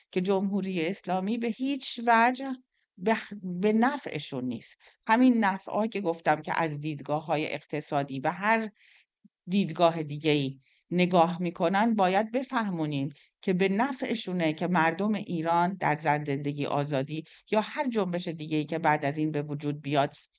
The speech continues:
اگر مردمی باشه، پیروز بشن و بتونن تعامل درستی رو با جهان داشته باشن، بتونن خودشون به درستی زندگی بکنن و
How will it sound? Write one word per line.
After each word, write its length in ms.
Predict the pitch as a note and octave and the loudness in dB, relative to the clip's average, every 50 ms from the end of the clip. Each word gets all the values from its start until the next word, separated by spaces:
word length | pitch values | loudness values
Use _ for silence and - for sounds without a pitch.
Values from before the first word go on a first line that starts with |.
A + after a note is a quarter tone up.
| _ _ - | _ _ 8
اگر 400 | G3 G3+ G3+ G#3 F#3 E3+ E3+ C#3+ | 8 8 8 8 6 6 4 4
مردمی 540 | D#3+ D3 C#3+ C#3 C#3 C#3+ C#3 C3+ C3+ C3 | 2 2 2 0 0 0 0 0 0 0
باشه، 500 | C3 C#3 C3 C#3+ - - E3+ E3+ F#3 F#3+ - _ _ _ _ _ _ _ _ _ _ _ - | 0 0 -2 -2 -2 -2 0 0 0 -2 -4 _ _ _ _ _ _ _ _ _ _ _ -10
پیروز 460 | - - F3+ F3 D#3 F3 G#3 A3 G#3 | -4 -2 0 0 0 0 0 0 0
بشن 480 | G#3 F#3 F3+ - D#3+ C#3 C3 C3 C#3 - _ _ _ _ _ _ _ _ - | -2 -2 -2 -2 -4 -4 -4 -4 -8 -12 _ _ _ _ _ _ _ _ -12
و 500 | - E3 E3+ F3+ F3 E3 D#3+ D#3 D#3+ E3 D#3 - _ _ _ _ - | -6 0 4 6 6 6 6 4 2 -2 -6 -14 _ _ _ _ 0
بتونن 720 | F#3 G3 G3+ G3 - - A3 G3 F#3 E3+ D#3+ D3+ C#3+ D3+ - - _ _ _ _ _ _ _ _ _ _ _ _ | 0 0 0 -2 -4 -2 -2 0 2 2 2 2 0 -2 -4 -10 _ _ _ _ _ _ _ _ _ _ _ _
تعامل 580 | - - - - - G3 F#3+ G3 G#3+ A#3 B3 A#3 | -4 0 0 2 2 2 2 4 4 6 6 6
درستی 400 | G3 F3+ E3+ F3 F3 - - D#3 | 4 2 0 0 -2 -4 -6 -6
رو 80 | D#3 D3+ | -4 -2
با 120 | D3+ D3 | -4 -4
جهان 380 | - - D#3+ D#3 D#3+ C#3 C#3+ D3+ | -4 -4 -6 -4 -4 -4 -4 -2
داشته 340 | C#3+ C#3 D3+ - - C#3+ | -4 -4 -4 -4 -6 -4
باشن، 500 | D3+ D3+ C#3+ D3 D3+ C#3+ C3 C3 B2+ C#3+ - _ _ _ _ _ _ _ _ - | -4 -4 -4 -4 -4 -4 -4 -4 -4 -8 -12 _ _ _ _ _ _ _ _ -2
بتونن 800 | F3 F3 F3+ F3+ F3+ - - F#3 F3 E3+ D#3+ D3 C#3+ C#3 E3 D3+ - _ _ _ _ _ _ _ - | 0 0 0 -2 -4 -8 -4 -4 -2 0 2 2 2 0 0 -4 -8 _ _ _ _ _ _ _ -20
خودشون 500 | - - - A#3+ B3 B3+ A#3+ - G#3 F#3 | -2 2 4 4 4 4 2 0 0 0
به 100 | F3 E3+ | 0 0
درستی 480 | E3 E3 D#3 D#3 D#3 D3 - - G#3+ G#3 | 2 2 2 2 0 -2 -2 -4 -4 -2
زندگی 480 | G3 F#3+ F#3 F3+ E3 D#3+ D3+ D3+ C#3+ C#3+ | 0 0 0 0 0 -2 -2 -4 -4 -6
بکنن 640 | D3 C#3+ C#3 C#3 - D3 C#3 C#3 B2+ B2+ B2 C3+ - - _ _ _ _ - | -4 -4 -4 -4 -4 -4 -2 -2 -2 -2 -2 -4 -10 -18 _ _ _ _ 2
و 200 | E3 E3 G3 | 4 4 4